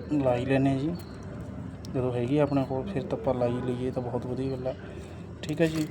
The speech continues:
ਤੇ ਇਹ ਸਿੰਪਲ ਜਿਹਾ ਕੰਮ ਆ, ਇਹ ਆਪਾਂ ਇਹਦੇ ਵਿੱਚ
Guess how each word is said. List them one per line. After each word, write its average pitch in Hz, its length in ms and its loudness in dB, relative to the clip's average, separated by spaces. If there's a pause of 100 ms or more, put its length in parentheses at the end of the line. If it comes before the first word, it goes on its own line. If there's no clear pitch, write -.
ਤੇ 143 320 4 (420)
ਇਹ 151 120 6
ਸਿੰਪਲ 139 380 4
ਜਿਹਾ 135 100 6
ਕੰਮ 135 260 2
ਆ, 135 80 4
ਇਹ 139 280 4
ਆਪਾਂ 139 420 6 (680)
ਇਹਦੇ 139 160 6
ਵਿੱਚ 147 340 4